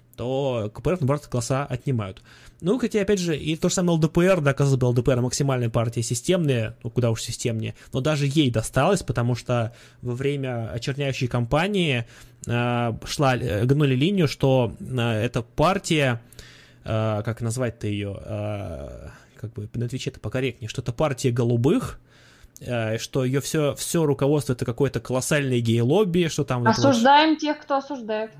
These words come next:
Speaker 1: Да, да, да, безусловно. Вот мы ничего против, как бы, ну, не осуждаем то, что там люди что-то там делают, как бы это их личное дело. Но суть в том, что вот именно эту тему гнули, что там у нее какие-то, что партия это, это, скажем так, это место для личных утех и ее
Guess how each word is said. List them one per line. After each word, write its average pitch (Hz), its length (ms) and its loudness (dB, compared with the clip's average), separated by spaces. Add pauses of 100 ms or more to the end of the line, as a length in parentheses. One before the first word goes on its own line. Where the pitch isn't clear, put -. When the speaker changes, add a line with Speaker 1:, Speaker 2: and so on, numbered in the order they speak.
(140)
Speaker 1:
Да, 123 280 0
да, 113 100 -2
да, 107 140 0
безусловно. 110 560 -2
Вот 104 260 -12
мы 113 180 -4
ничего 117 220 -4
против, - 280 -8
как 107 160 -8
бы, 101 260 -8
ну, 104 180 -10 (420)
не 120 640 -2
осуждаем 170 500 2
то, 139 140 2
что 135 80 -4
там 139 160 2
люди 143 140 4
что-то - 240 -4
там 113 500 -4
делают, 165 460 0 (120)
как 110 140 -6
бы - 100 -4
это 117 280 -4
их 120 280 -4
личное 110 440 -8
дело. 117 320 -8 (400)
Но 185 260 4 (100)
суть 185 140 2
в - 20 -20
том, 233 180 4
что - 160 0
вот 170 140 2
именно 170 180 2
эту 156 140 0
тему 147 220 2
гнули, 233 240 2
что - 140 -6
там 135 120 0
у 135 40 0
нее 135 80 2
какие-то, 131 300 -2
что 151 240 0
партия 208 440 2
это, 147 440 0
это, - 240 -10
скажем 123 240 -6
так, 120 220 -6
это 120 340 -2 (240)
место 175 280 -2
для 131 100 2
личных 139 320 -2
утех 208 540 -2
и 127 100 -6
ее 127 640 -2